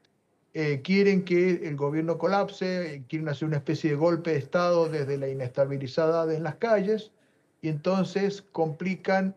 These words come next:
la gobernabilidad haciendo todo lo posible para, eh, digamos, impedir, eh, la administración de Milei. Porque justamente dentro de las nuevas leyes que Milei impulsa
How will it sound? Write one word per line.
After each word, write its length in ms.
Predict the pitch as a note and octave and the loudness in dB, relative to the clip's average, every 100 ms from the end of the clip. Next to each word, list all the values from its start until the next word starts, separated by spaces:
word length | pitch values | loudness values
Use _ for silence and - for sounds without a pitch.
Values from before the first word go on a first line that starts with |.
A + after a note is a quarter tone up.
| - | -6
la 200 | D3 C#3+ | -2 0
gobernabilidad 1120 | D#3+ G3 F#3+ F3+ F3+ F3 F3+ F#3+ F3+ F3+ F#3 | 2 2 2 0 0 -2 -2 0 0 -2 -4
haciendo 520 | D3+ C3 D#3+ D#3+ D#3 | -8 -4 -2 0 -2
todo 280 | D3+ F3 F3+ | 0 0 2
lo 140 | F3+ E3+ | 0 0
posible 720 | D#3 - F#3+ E3 E3 F#3 F3+ _ _ _ _ - | -4 0 2 2 0 -2 -6 _ _ _ _ 2
para, 580 | D#3+ D#3 D#3+ F3 F#3+ - | 4 4 4 2 0 -4
eh, 600 | C3+ C3+ C3 C3 B2 B2+ | -4 -2 -4 -6 -10 -12
digamos, 680 | B2 B2+ C#3 D#3 D#3+ E3 D3 | -12 -8 -2 2 4 2 2
impedir, 840 | D#3+ D#3+ D3+ D#3+ E3 F3 F#3+ G3+ G#3 _ _ _ _ _ _ - | 0 0 2 2 4 4 4 0 -2 _ _ _ _ _ _ -8
eh, 160 | D3+ C#3+ | -6 -2
la 140 | D3 | 0
administración 840 | C#3+ D3 D3 C3 D3 C#3 - E3 D#3+ | 0 -2 -4 -4 -2 -2 2 2 2
de 100 | D3 | 0
Milei. 380 | C#3+ C3 A2 A2+ | -2 -2 -4 -2
Porque 380 | E3 E3 D3+ | 2 2 2
justamente 760 | - A#3 - A3+ A#3 G#3 C#3+ B2+ | 0 0 2 2 2 2 0 -4
dentro 480 | C#3+ F#3 F3 D#3+ C3 | -2 0 0 -2 -4
de 140 | B2+ | -6
las 160 | B2 B2 | -6 -2
nuevas 340 | D#3 F#3+ F3+ | 0 2 2
leyes 460 | F3+ G#3+ G3 D3+ B2+ | 4 4 4 0 -4
que 100 | C3+ | -6
Milei 360 | C3 D3 F3+ | -4 0 2
impulsa 720 | G3 F#3+ A3 F#3 C#3+ F#3 F#3+ | 2 2 2 2 2 -2 -2